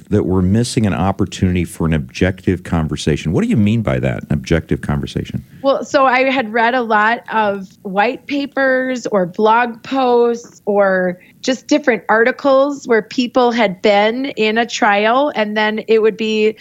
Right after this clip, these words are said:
Speaker 2: you know, three things never to say to someone that's grieving or, you know, right? So what was happening is when I would look at those articles or, you know, pieces of information, I was sensing that there was always so much baggage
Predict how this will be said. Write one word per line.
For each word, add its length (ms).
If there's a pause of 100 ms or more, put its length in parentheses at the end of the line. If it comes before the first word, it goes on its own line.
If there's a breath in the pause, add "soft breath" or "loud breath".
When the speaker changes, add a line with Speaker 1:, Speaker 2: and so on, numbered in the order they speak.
Speaker 2:
you 80
know, 140
three 340
things 500
never 300
to 200
say 500
to 160
someone 640
that's 280
grieving 680
or, 360 (160 loud breath)
you 100
know, 80
right? 260
So 320 (300 loud breath)
what 220
was 200
happening 500
is 160
when 140
I 100
would 160
look 240
at 140
those 540 (220)
articles 560
or, 240
you 120
know, 60
pieces 420
of 100
information, 880 (340 loud breath)
I 180
was 220
sensing 460
that 180
there 100
was 240
always 360
so 220
much 260 (140)
baggage 800